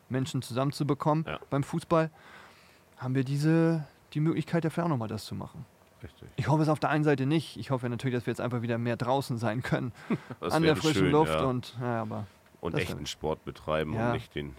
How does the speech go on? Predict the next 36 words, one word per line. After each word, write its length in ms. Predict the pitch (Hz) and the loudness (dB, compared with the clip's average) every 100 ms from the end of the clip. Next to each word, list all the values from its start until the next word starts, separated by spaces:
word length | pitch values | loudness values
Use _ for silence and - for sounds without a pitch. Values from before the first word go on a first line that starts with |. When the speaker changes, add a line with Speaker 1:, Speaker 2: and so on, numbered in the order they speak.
| - | -8
Speaker 2:
elektronischen 800 | 82 73 - - 107 87 - 65 | -6 -6 -8 -4 -2 -4 -8 -16
Sport 360 | - 67 69 - | -12 -12 -12 -10
Speaker 1:
Ja. 140 | 120 104 | -10 -10
Speaker 2:
vielleicht 340 | 69 60 - | -10 -12 -12
tatsächlich. 500 | 73 69 69 71 73 - _ _ - - - - _ - | -14 -12 -14 -14 -16 -16 _ _ -20 -20 -20 -20 _ -12
Ähm, 420 | 69 67 67 69 71 | -8 -8 -8 -10 -8
ja, 160 | 71 80 | -4 -4
ich 100 | - | -4
bin 160 | 123 | -4
gespannt, 360 | 110 - 107 98 | -4 -2 -4 -4
was 140 | 90 - | -8 -6
da 80 | 82 | -6
noch 160 | 73 | -4
auf 160 | - 71 | -8 -8
uns 140 | 71 | -12
zukommt. 440 | - - - 53 - - | -16 -16 -14 -14 -14 -12
Speaker 1:
Ja. 100 | 101 110 - - | -10 -10 -14 -8
Speaker 2:
Wenn 180 | 87 123 | -2 0
du 200 | 147 131 110 117 | 2 -2 -6 -2
die 320 | 120 120 113 | 0 0 -2
Fubama 1000 | - - 117 95 69 87 135 139 135 131 | -6 -8 -6 -2 2 4 4 2 0 -2
so 240 | 107 101 123 | -4 -2 -2
betrachtest, 960 | 131 - 87 120 - 135 123 - - | -2 -4 -2 -4 -2 -2 -2 -6 -8
gibt 260 | 120 123 - | -6 -4 -2
es, 340 | 107 - - - | -2 -2 -4 0
ähm, 440 | 104 104 101 104 | 4 4 4 0
also 180 | - 82 | -2 -4
die 140 | 71 57 | -2 0
eigentliche 480 | 87 104 87 - | 0 0 -4 -8
Fubama-Veranstaltung, 1160 | 80 85 76 87 85 - 65 80 - 90 87 82 | -10 -6 -2 0 -2 -6 -6 -6 -4 -2 -2 -2
jetzt 200 | 82 - | -6 -6
unabhängig 560 | 82 80 - 87 80 - | -6 -6 -6 -10 -10 -10
von 180 | 76 | -10
Twitch 320 | - 95 104 85 | -8 -8 -6 -6
und 140 | 90 | -8
Co., 260 | - 90 | -2 -2